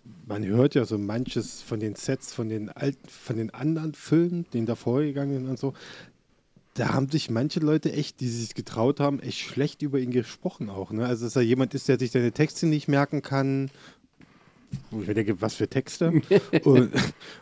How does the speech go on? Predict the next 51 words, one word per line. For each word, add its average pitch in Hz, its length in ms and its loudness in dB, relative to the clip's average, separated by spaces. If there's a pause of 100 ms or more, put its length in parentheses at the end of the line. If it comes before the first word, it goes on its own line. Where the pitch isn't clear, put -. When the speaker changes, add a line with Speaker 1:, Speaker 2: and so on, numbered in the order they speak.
(100)
Speaker 1:
und, 127 360 6
äh, 120 260 2
dass 113 160 0
er 127 60 6
auch 110 80 2
generell 127 320 4
einer 127 180 4
der 127 160 4
ist, 127 160 2
der 123 80 0
ist - 80 -4
immer 123 140 4
der 117 100 2
Letzte 143 380 0
am 165 160 4
Set, - 280 2
der 131 160 4
aufschlägt 190 720 8
und 139 160 0
dann 135 140 6
irgendwie, 139 540 4
und 127 240 2
dann 127 160 2
drehen 131 280 4
und 135 160 -2
drehen 135 240 6
und 131 140 0
er 131 180 4
sagt 139 200 0
so 139 100 6
am 127 140 2
Ende, 135 160 4
äh, 131 180 8
Cut 139 300 2
und 131 160 2
so 135 220 8
und 120 120 4
jetzt 127 180 2
ist 127 140 -14
beendet, 123 300 -2
egal 117 320 2
welche, 120 280 0
wer 117 140 0
da 123 80 -2
auf 120 120 -6
dem 117 100 -2
Regiestuhl 127 840 -2
sitzt, - 180 -4
weil 240 120 2
ich - 100 -2
meine, 120 220 0